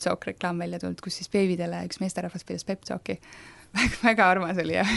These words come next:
<laughs> mõjus väga hästi. <laughs> Ja siis mulle tundus, et see pep talkide teema toimub, pep talk ehk siis motivatsioonikõnede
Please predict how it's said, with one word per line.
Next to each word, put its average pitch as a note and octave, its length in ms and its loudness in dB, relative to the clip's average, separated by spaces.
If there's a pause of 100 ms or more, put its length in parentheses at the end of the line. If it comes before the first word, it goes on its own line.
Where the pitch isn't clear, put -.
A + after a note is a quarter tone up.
<laughs> A3+ 240 6
mõjus G3+ 260 6
väga G#3 240 8
hästi. - 380 2 (380)
<laughs> - 500 -12
Ja G3 100 6
siis F#3+ 160 4
mulle G3+ 100 4
tundus, G#3+ 280 4
et F3 100 -6
see F3+ 80 -8
pep A3 240 2
talkide F3 400 -2
teema F3+ 320 2
toimub, F3 320 -2
pep G3 220 0
talk E3+ 180 -2
ehk E3+ 140 -8
siis F3+ 100 -6
motivatsioonikõnede F3+ 1120 4